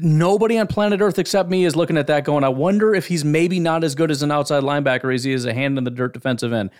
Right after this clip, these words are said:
I'm the only one that's curious about that? Okay, then. Zadarius Smith with his constant injuries, nobody's interested in that. The defensive line having no pass rush ability, okay.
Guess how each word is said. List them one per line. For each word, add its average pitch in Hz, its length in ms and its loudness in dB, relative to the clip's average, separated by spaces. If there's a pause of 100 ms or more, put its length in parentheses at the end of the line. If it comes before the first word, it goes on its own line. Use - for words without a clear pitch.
(120)
I'm 160 140 0
the 160 120 2
only 214 300 2
one 196 220 0
that's 180 160 -2
curious 190 380 -2
about 196 280 -6
that? 214 240 -8 (520)
Okay, 165 340 2
then. 127 360 -2 (500)
Zadarius 151 380 0
Smith 156 300 0
with 139 100 -2
his 120 120 -2
constant 139 520 -2
injuries, 143 500 0
nobody's 131 340 0
interested 139 380 -4
in 135 120 0
that. 135 260 -2 (240)
The 135 80 -4
defensive 135 420 -2
line 135 280 0
having 117 300 -2
no 135 160 2
pass 147 360 -2
rush 143 180 -4
ability, 139 460 -2
okay. 135 500 -4